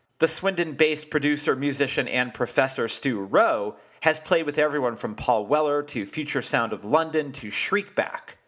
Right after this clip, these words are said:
And the L A born Jen Olive has an extensive resume, including writing and recording for A and M Records,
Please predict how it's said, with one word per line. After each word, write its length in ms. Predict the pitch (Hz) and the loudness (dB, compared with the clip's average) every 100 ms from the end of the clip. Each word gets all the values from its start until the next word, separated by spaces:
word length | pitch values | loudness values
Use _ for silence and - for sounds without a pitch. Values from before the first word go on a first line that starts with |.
| _ - | _ 2
And 240 | 120 131 | 2 4
the 100 | 127 | 2
L 160 | 131 131 | 4 2
A 80 | |
born 340 | 123 127 123 120 | 0 0 0 0
Jen 240 | 135 110 - | 0 0 2
Olive 400 | 143 202 156 123 | 4 4 2 0
has 200 | 139 131 | 0 0
an 80 | 127 | -2
extensive 680 | - - 165 170 - 135 | -4 0 2 2 0 0
resume, 560 | 117 107 113 107 104 101 | 2 0 0 -2 0 0
including 480 | 123 - 156 143 123 | -4 -2 -2 0 2
writing 320 | 127 143 143 | 2 2 -2
and 100 | 127 | -2
recording 460 | 117 - 165 147 135 | -4 0 0 0 -2
for 160 | - | 0
A 160 | 113 117 | 2 0
and 80 | 107 | 0
M 160 | 101 | 0
Records, 680 | 123 170 170 160 156 131 - | 0 2 0 -2 -2 -6 -8